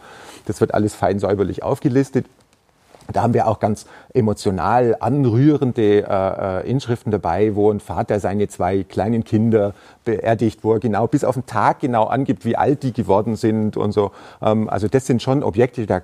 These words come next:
da kann man den Besucher wirklich ergreifen und kann ihn, äh, äh, versuchen, in diese Alltagssituation dieser Menschen damals auch, auch zurückzuversetzen.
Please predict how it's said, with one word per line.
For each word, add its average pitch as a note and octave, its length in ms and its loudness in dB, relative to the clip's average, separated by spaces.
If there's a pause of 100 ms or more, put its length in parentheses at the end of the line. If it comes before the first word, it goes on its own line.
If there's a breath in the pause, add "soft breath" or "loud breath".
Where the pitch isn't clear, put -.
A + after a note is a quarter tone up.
da F2+ 140 -2
kann A2 180 -4
man G#2+ 120 0
den F#2 120 -2
Besucher F#2+ 460 -2 (280 loud breath)
wirklich - 380 -2
ergreifen A#2+ 720 0
und G#2+ 120 -2
kann G#2+ 180 -2
ihn, G2 180 -2 (260 loud breath)
äh, - 60 -2
äh, F#2+ 360 -2
versuchen, A#2 520 0
in G#2+ 140 0
diese G#2+ 300 0
Alltagssituation G#2 1400 -2
dieser F#2+ 280 -2
Menschen F#2 440 -2
damals F#2+ 460 -4
auch, F2 380 -2
auch F2+ 160 -6
zurückzuversetzen. G2+ 880 -6